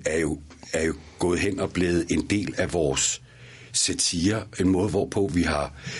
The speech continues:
gjort grin af vores eget velfærdssamfund, og af E U, og af staten, og af social-, det kongelige danske socialdemokrati, og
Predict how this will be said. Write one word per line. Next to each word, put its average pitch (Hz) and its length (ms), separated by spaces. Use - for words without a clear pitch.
gjort 90 200
grin 92 280
af 85 120
vores 80 220
eget 78 260
velfærdssamfund, 80 880
og 65 280
af 64 160
E 107 200
U, 101 300
og 78 320
af 76 80
staten, 92 460
og 73 320
af 67 120
social-, 90 420
det - 100
kongelige 90 420
danske 90 280
socialdemokrati, 90 920
og 71 200